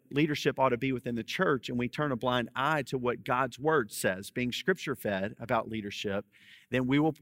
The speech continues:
go the way of the world when it comes to being the body. And yet, what God has laid down so firmly is that His church is to be led by servants. I mean, Paul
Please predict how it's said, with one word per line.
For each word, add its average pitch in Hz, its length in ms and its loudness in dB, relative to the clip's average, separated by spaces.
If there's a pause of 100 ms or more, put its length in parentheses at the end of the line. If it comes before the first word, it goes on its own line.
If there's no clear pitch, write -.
go 127 180 4
the 131 100 2
way 120 180 6
of 120 100 0
the 139 100 0
world 175 380 -2 (480)
when 120 100 -2
it 127 80 -2
comes 120 300 0
to 131 80 -4
being 110 340 -2 (140)
the 113 80 -4
body. 123 440 -4 (540)
And 135 220 0
yet, 160 340 6
what 123 380 4
God 139 240 4
has 139 160 0
laid 131 240 2
down 120 500 0
so 160 460 -2 (100)
firmly 110 540 -2 (340)
is 127 300 2
that 131 240 2
His 131 180 -4
church 147 320 0
is 180 240 -2
to - 100 -8
be 110 160 -4
led 95 420 -4 (380)
by 113 120 -4
servants. - 640 -6 (240)
I 131 60 0
mean, 135 120 -2
Paul - 400 2